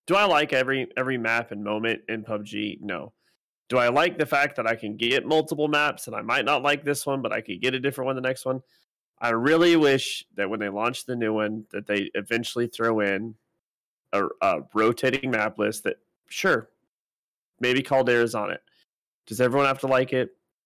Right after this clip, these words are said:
No. And I don't wanna hear the people with the arguments, "Oh, people will just back out. People will just back out." Then do what everyone else does. And once you get to seventy players, if you're gonna do a hundred, if you get to seventy, fill the le-, rest with bots.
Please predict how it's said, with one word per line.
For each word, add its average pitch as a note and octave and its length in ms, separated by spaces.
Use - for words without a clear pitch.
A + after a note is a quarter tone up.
No. F#2 460
And A#2 100
I C3 120
don't E3 100
wanna F#3 160
hear F3 240
the D#3+ 100
people D#3+ 360
with D3+ 100
the - 140
arguments, B2+ 480
"Oh, B2+ 120
people C3+ 300
will C3 80
just A#2 260
back G#2+ 280
out. - 260
People B2+ 320
will B2+ 80
just A2 240
back G#2 240
out." E2+ 240
Then C3 220
do D3+ 260
what G#3+ 140
everyone A#3 560
else B2 280
does. G#2+ 400
And B2+ 220
once B2+ 240
you E3 80
get F#3 220
to F#3+ 80
seventy F3 580
players, A2+ 560
if A2 100
you're G#2 80
gonna B2 200
do D#3+ 120
a D3+ 60
hundred, A2 400
if G#2 100
you G#2+ 60
get A2+ 140
to D3 80
seventy, A2+ 600
fill C3 200
the C#3+ 100
le-, C3 280
rest B2+ 260
with A#2+ 160
bots. - 400